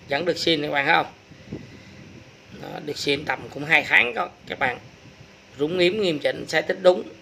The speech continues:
Đây, đực xin đứng kế bên này các bạn. Đuôi dài phết đất luôn. Xe mặt xe lưng nghiêm chỉnh các bạn.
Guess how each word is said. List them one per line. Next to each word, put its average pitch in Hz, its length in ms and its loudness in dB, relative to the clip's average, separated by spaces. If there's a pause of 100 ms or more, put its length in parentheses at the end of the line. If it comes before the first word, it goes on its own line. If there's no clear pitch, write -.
(1040)
Đây, 127 220 0
đực 139 140 -10
xin 151 180 0
đứng 151 140 -2
kế 202 160 4
bên 156 200 6
này 131 80 -6
các - 80 -8
bạn. 131 180 0 (340)
Đuôi 147 200 -2
dài 131 200 6
phết 165 220 0
đất 101 200 2
luôn. 165 180 2 (1000)
Xe - 140 -2
mặt 139 200 0
xe 165 100 2
lưng 156 200 0
nghiêm 143 180 -4
chỉnh 131 240 -4
các 190 100 -4
bạn. 135 220 2